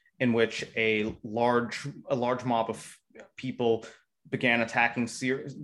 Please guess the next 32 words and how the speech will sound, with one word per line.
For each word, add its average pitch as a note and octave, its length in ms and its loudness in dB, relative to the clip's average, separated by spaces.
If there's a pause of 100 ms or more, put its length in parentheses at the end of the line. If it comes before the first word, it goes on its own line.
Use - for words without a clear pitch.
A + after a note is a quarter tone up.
(120)
re-, C#3 460 -2
neighborhoods C3 680 4
that A2+ 120 2
had A2+ 220 4
s-, C#3+ 500 -12
large B2 380 0
populations A#2 500 0
of A2 100 -4
Syrian A#2 360 0
refugees A2 680 0
and G#2 140 -8
Syrian-owned A2+ 720 4
businesses. A2 760 -2 (460)
And A2+ 240 6
we A#2+ 80 6
saw B2+ 320 6
the A2+ 140 4
scenes A#2+ 480 4
of G#2+ 140 -8
chaos A2 560 4
in G#2+ 420 0 (100)
videos A#2 600 0
on A2 120 -2
social A#2 360 0
media G#2+ 520 0 (360)
of A2+ 180 0
individuals A#2 760 0
going, A2+ 400 -2 (160)
going A#2+ 260 4
around A2+ 380 4
in G#2+ 100 2
mobs, G#2+ 640 -2